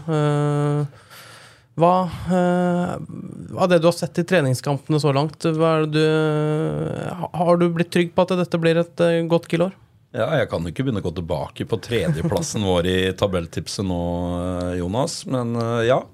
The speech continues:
Speaker 2: Konturene av årets Kiel-lag er, eh, veldig spennende.
Speaker 1: Mhm.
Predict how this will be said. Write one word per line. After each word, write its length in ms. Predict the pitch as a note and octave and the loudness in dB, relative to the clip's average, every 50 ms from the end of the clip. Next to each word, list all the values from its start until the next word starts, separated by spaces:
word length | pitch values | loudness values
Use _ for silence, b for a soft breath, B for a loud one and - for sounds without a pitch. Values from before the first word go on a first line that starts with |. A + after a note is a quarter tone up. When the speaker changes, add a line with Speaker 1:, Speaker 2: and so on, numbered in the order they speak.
| - _ _ _ _ _ _ - - | -20 _ _ _ _ _ _ -8 -4
Speaker 2:
Konturene 880 | - D#3 D#3 D3 - - B2 A2+ G#2 G2+ G2 G#2 G#2 A#2+ C3+ C3+ - | -2 -2 -2 -2 -2 -2 0 0 2 0 0 0 -2 0 0 -2 -2
av 300 | - A#2+ G#2+ G#2 A2 A2 | -2 -2 0 0 0 0
årets 300 | G#2 F#2+ F#2 G2+ G2 - | 0 -2 -2 -2 -6 -8
Kiel-lag 440 | - F#2+ E2+ E2+ G2+ B2+ - A3+ - | -8 -6 -4 -2 -2 -2 -2 -2 0
er, 280 | - A2+ A2 G#2+ G#2+ A2 A2 G#2 | 0 0 2 2 2 2 2 2
eh, 40 | |
veldig 260 | G#2 G#2 F#2 E2+ F#2 F#2 | 2 0 0 -2 -4 -4
spennende. 340 | - G#2 E2+ D#2+ F#2+ - - b b b b b _ | -2 -2 -2 0 -2 -2 -4 b b b b b _
Speaker 1:
Mhm. 300 | - C#3 B2+ B2+ E3 G#3 | 0 2 2 2 0 -2